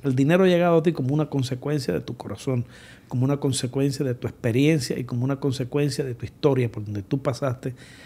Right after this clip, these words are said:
lo que tuviste que sufrir y la habilidad que tuviste de pararte sobre eso, sobre ese problema, sobre esa dificultad y hacer un mundo nuevo tanto para ti como para otras tantas personas que lo necesitaban.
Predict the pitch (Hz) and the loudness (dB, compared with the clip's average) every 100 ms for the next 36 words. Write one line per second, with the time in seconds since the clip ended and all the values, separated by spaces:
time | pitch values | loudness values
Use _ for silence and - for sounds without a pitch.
0 | - - 120 - 104 113 160 196 165 139 | -16 -6 -6 -6 0 4 4 2 -2 -4
1 | 127 143 143 156 - - - 127 113 113 | -2 4 4 2 -6 -20 -2 0 2 2
2 | 110 113 113 117 165 185 196 151 147 151 | 0 2 4 6 6 4 0 0 0 0
3 | - 123 - 107 98 143 170 180 220 214 | -2 -4 -2 -4 2 4 4 4 2 2
4 | - - - - - 147 131 123 139 - | 0 -16 -20 -16 -2 0 2 4 2 2
5 | 214 196 - - - 117 120 123 156 160 | -4 -10 -16 -12 -4 -2 0 -2 2 4
6 | 143 147 147 147 120 156 160 156 151 127 | 4 2 0 -2 -2 0 2 2 0 0
7 | 156 180 - - - 123 139 139 139 147 | 2 0 -4 -8 -4 -2 0 0 0 0
8 | 156 170 151 156 143 143 143 147 131 135 | 0 2 4 4 4 0 0 0 2 0
9 | 123 190 240 - - - - - - - | 2 2 2 -8 -20 -20 -20 -20 -20 -8
10 | 123 117 123 123 143 165 160 - 170 175 | -6 -4 -2 0 0 0 -4 0 0 2
11 | 160 - 147 - 147 139 - 135 120 - | -2 -2 -4 -4 -6 -6 -6 -6 -6 -8
12 | - 127 120 104 | -12 -12 -14 -18